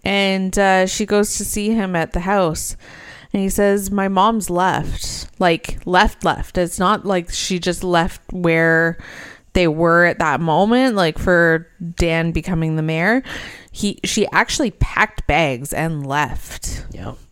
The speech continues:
Speaker 2: Well, they had the agreement, right? That if he, you know, if this all went through, that she'd have her freedom.
Speaker 1: But the thing is, is it's like,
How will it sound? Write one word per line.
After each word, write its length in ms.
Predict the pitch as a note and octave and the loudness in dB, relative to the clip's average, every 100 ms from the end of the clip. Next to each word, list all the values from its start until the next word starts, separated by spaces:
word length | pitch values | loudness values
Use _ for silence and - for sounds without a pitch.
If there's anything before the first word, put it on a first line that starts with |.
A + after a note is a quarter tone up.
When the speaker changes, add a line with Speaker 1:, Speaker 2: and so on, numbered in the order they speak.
| - _ | -20 _
Speaker 2:
Well, 200 | A2+ A2+ | 2 4
they 120 | A#2+ A2+ | 6 6
had 180 | A#2+ | 6
the 100 | B2+ | 8
agreement, 500 | A2 A2 C3+ G3 F#2+ | 6 6 6 6 4
right? 300 | C#2 G2 D3 - | 2 0 0 -2
That 360 | F#2 F#2+ - | -2 -2 -6
if 160 | G2 - | -8 -4
he, 440 | G#2 G2 G2 F#2 - - | -2 0 -2 -4 -8 -10
you 160 | G#2 F#2 | -4 -2
know, 140 | G#2+ | -2
if 80 | - | -2
this 200 | F#2 - | -4 -2
all 140 | F#2 | 0
went 180 | F#2 F#2+ | 0 -2
through, 220 | G#2+ E3 | -2 -2
that 180 | B2 C2 B1+ - | -2 -4 -10 -14
she'd 320 | - F2 F#2 | -8 -8 -6
have 200 | F#2 G2+ | -6 -2
her 120 | A2 | -2
freedom. 460 | - A#2 F3+ G#2 - _ - _ _ - | 0 0 2 2 -2 _ -20 _ _ 0
Speaker 1:
But 120 | G3+ | 0
the 100 | G#3+ | 0
thing 320 | - A#3 A3+ | 2 2 2
is, 480 | G3 F3+ B2 D3 - - | 0 0 0 -4 -4 -2
is 200 | F#3 F#3+ | 0 2
it's 240 | F#3 - | 0 0
like, 600 | F#3+ E3+ E3+ - - - | 2 2 2 0 -4 -4